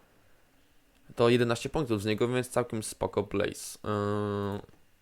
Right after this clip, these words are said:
a ja sobie pasuję, czy od-, ko-, zakończę wymianę i, yy, od czego zaczynamy? Zaczynamy, myślę, od łódki na razie.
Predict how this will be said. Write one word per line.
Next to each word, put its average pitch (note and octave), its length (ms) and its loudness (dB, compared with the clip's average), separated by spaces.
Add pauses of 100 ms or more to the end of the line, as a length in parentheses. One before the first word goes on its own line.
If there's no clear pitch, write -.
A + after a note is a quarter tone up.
(360)
a - 80 -4
ja B2+ 120 4
sobie G2 260 -4
pasuję, B2+ 480 -4 (440)
czy - 160 -8
od-, C#2 120 -6 (280)
ko-, - 180 -6
zakończę B2+ 400 -6 (460)
wymianę A2+ 540 0 (140)
i, G#2+ 380 -2 (560)
yy, A2+ 100 0
od A2 120 -6
czego D3 200 2
zaczynamy? G#2 400 2
Zaczynamy, D#3 420 0
myślę, C3+ 360 -2
od G#2+ 160 0
łódki G#2 360 -4
na G#2 120 0
razie. G2 440 0